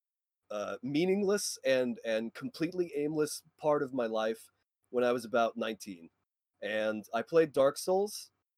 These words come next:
and it gave me the, the desire to move out of my house. And from that point forward,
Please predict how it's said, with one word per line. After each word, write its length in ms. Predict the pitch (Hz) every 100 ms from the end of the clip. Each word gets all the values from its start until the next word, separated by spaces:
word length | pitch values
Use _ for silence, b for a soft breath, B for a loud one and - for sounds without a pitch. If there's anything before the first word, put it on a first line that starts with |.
| -
and 340 | 127 123 123
it 160 | 127 -
gave 280 | 147 147 139
me 400 | 143 131 131 117 _ _ _ _ -
the, 480 | 135 127 123 117 120 - _ _ _ _ _ _ -
the 80 | 147
desire 480 | 143 151 160 165 170
to 120 | 156
move 300 | 147 151 127
out 280 | 123 123 - -
of 140 | 117
my 160 | 113 101
house. 540 | 101 87 - - - _ _ _ _ _ _ -
And 160 | 131
from 140 | 156 151
that 260 | 175 208
point 260 | - 214 190
forward, 540 | - 165 147 110 98